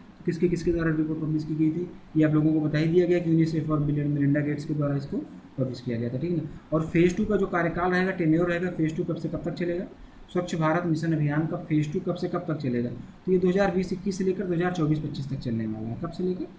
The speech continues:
दो हज़ार बीस इक्कीस से लेकर दो हज़ार चौबीस और पच्चीस तक जो है स्वच्छ भारत अभियान का फेज टू चलेगा, ठीक। चलिए नेक्स्ट क्वेश्चन हम लोग देखेंगे कि इसमें क्या बोला गया है। Which Indian institute signed a pact with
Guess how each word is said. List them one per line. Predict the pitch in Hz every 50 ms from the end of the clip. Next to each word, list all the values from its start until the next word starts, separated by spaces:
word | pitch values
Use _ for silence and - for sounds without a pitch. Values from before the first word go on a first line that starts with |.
| - - - - - - - -
दो | 143 143 165 160
हज़ार | 156 151 165 175 180 165 147 139 143
बीस | 151 170 190 185 - - -
इक्कीस | 143 139 143 - - 175 180 180 180 - -
से | - - 156 147
लेकर | 147 160 175 165 147 147 151 180 - - - - - - - - - -
दो | 139 147 185 190
हज़ार | 175 165 156 160 160 170 202 - - - - - - - - - - - - - - - - - - - -
चौबीस | 165 160 160 180 180 -
और | 185 180 - -
पच्चीस | - - - - 175 160 147 -
तक | 156 135
जो | 139 139 135
है | 147 185 302 311 - - - - - - - -
स्वच्छ | - 160 - -
भारत | 156 151 151 151 151
अभियान | 147 143 143 143 143
का | 151 - - - -
फेज | 160 147 139 139
टू | 147 147
चलेगा, | 131 - 120 110 110 110 120
ठीक। | - - 247 240 - - - - - - - - - -
चलिए | 139 135 131
नेक्स्ट | 131 147 151 147 - -
क्वेश्चन | - 139 - - 143 139
हम | 139 139
लोग | 139 135
देखेंगे | 139 135 135 160 170 165
कि | 165
इसमें | 160 156 156 147 139
क्या | 135 127 113
बोला | 113 110 107 110
गया | 107 107 107
है। | 107 117 - - - -
Which | 165 190 185 -
Indian | 208 190 190 190 196 202 196
institute | 185 175 - - 180 185 190 185 180
signed | - 160 160 170 180 175
a | 165 -
pact | - 151 160 175 175 175 156 143
with | 147 165 170 165